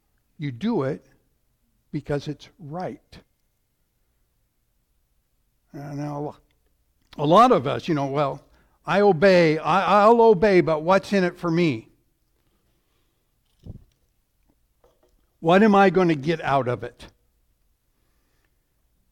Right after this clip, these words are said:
No. That's the human tendency.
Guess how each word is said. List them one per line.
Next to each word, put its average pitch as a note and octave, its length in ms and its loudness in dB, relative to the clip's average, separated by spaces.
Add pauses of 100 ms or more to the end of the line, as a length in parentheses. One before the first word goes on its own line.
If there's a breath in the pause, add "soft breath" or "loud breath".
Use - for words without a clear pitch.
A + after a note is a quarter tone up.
No. C3 460 -4 (2250)
That's D3+ 280 -8
the G3 100 -10
human G3+ 380 -4
tendency. A#2+ 760 -14